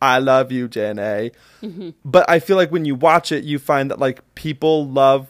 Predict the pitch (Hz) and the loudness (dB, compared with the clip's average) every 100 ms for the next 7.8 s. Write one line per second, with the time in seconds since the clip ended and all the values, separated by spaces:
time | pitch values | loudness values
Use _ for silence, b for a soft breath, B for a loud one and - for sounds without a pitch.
0 | - 135 139 143 143 143 151 160 160 160 | -16 -8 -6 -4 -4 -6 -6 -4 -4 -2
1 | 190 214 139 - 151 151 147 151 147 151 | 2 2 0 -8 -12 -10 -4 -2 2 0
2 | 147 151 156 175 - 185 202 165 139 135 | 4 2 2 -8 -4 -2 -2 -4 -8 -8
3 | 127 127 117 113 82 87 131 127 - 135 | -8 -8 -10 -8 -8 -8 -8 -8 -8 -4
4 | 139 147 - 147 156 131 170 165 156 139 | -2 -4 -4 -4 -4 -4 -8 -4 -2 -2
5 | 143 127 131 123 139 135 131 127 117 127 | -4 -6 -4 -6 -6 -8 -6 -8 -6 -4
6 | 123 117 - 123 113 110 110 - 120 110 | -4 -6 -8 -8 -8 -8 -10 -12 -12 -12
7 | 110 104 107 117 117 - - - | -12 -14 -12 -12 -12 -14 -18 -18